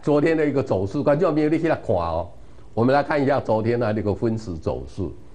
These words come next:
所以为什么你要跟在我们的旁边啊？你跟在我们旁边有什么好处啊？你都没去烦恼说啊，这个股票我是要做当冲啊，要送一下，你都不用，你只要把我们的扣讯带走，我们扣讯叫你说市价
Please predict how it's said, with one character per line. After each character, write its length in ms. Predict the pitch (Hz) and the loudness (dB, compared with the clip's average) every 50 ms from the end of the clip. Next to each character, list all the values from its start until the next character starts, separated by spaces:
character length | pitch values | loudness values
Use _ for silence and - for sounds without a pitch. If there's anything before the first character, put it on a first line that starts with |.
| - - - - - - - | -18 -18 -18 -18 -16 -2 2
所 80 | 208 240 | 2 4
以 20 | |
为 160 | 262 277 262 | 4 4 4
什 120 | 190 202 156 | 4 4 2
么 40 | |
你 100 | 147 147 | 4 2
要 80 | 175 202 | 2 2
跟 180 | - - 202 190 | 0 0 -2 0
在 140 | 185 214 175 | 0 0 0
我 120 | 131 120 | 2 0
们 80 | 104 107 | 2 2
的 80 | 120 | 0
旁 240 | 120 - - 107 107 | 0 0 0 0 0
边 320 | 117 - 147 139 131 131 123 | 0 0 2 2 2 2 2
啊？ 160 | 98 78 71 - - - - - - - - - - - - - - - - - - | 0 -2 -4 -8 -14 -16 -18 -18 -18 -18 -18 -18 -18 -18 -18 -18 -18 -18 -18 -18 -2
你 120 | - 131 147 | 0 0 4
跟 160 | 294 269 277 | 4 4 4
在 60 | 277 | 4
我 160 | 254 202 175 | 4 4 2
们 100 | 180 185 | 2 0
旁 220 | 143 170 190 208 233 | 0 0 0 2 2
边 140 | 233 220 | 2 2
有 40 | 180 | 2
什 100 | - 147 | 0 0
么 100 | 143 147 | -2 0
好 180 | 120 147 127 127 | 0 2 0 0
处 200 | - - 185 175 | 0 0 0 2
啊？ 100 | 143 - 156 | 2 4 2
你 120 | 202 233 | 2 2
都 120 | 240 254 | 2 2
没 200 | 226 156 147 165 | 4 2 2 2
去 120 | 160 - 214 | 2 0 0
烦 240 | - - 170 156 160 | 2 2 2 2 2
恼 120 | 180 180 | 0 0
说 100 | 165 202 | 2 2
啊， 180 | 190 170 147 123 | 2 2 2 0
这 140 | - - | -2 -4
个 140 | - 190 175 | -8 -10 -8
股 260 | 147 - 190 190 202 | -2 0 2 2 2
票 160 | 165 151 135 127 | 2 2 2 2
我 100 | 160 165 | 0 -2
是 120 | - 147 | -2 -2
要 120 | 131 151 156 | -2 -4 -2
做 200 | 160 208 185 160 | 0 0 0 2
当 300 | 165 - 165 170 175 175 | 2 0 0 0 -2 -2
冲 200 | - 180 165 160 | -2 -2 0 2
啊， 120 | 131 113 127 | 2 2 2
要 80 | 117 | 2
送 240 | 110 - 151 139 127 | 2 0 0 0 0
一 60 | 127 | 0
下， 120 | 147 135 117 - - - - - - | 0 0 -2 -4 -10 -16 -18 -4 0
你 160 | 127 139 151 | 2 4 4
都 140 | 147 226 202 | 4 2 2
不 160 | 175 170 165 | 2 2 2
用， 200 | 190 - - - - - - - - - - - - - - - - | 2 2 0 -2 -6 -12 -16 -18 -18 -18 -18 -18 -18 -18 -18 -16 -6
你 200 | - - 180 220 | 0 2 2 2
只 140 | 226 208 185 | 2 2 2
要 160 | 180 202 196 | 4 4 4
把 160 | 160 185 180 190 | 4 4 2 2
我 60 | 170 | 2
们 120 | 139 127 | 2 0
的 60 | 135 | 0
扣 220 | - - 151 151 143 | 0 2 2 2 2
讯 180 | - 147 139 | 2 2 2
带 180 | 135 156 139 131 | 2 4 2 2
走， 140 | 107 113 107 | 2 2 2
我 60 | 107 | 2
们 100 | 127 139 | 2 2
扣 160 | 139 170 190 | 2 0 0
讯 160 | 190 202 190 | 0 -2 0
叫 140 | 185 208 185 | 0 2 2
你 80 | 156 143 | 2 0
说 200 | - - 202 202 | 0 0 -2 -2
市 380 | - - - - 302 262 220 | -4 -6 -6 -2 0 0 0
价 340 | - - 302 240 208 170 120 | 2 2 2 4 4 2 0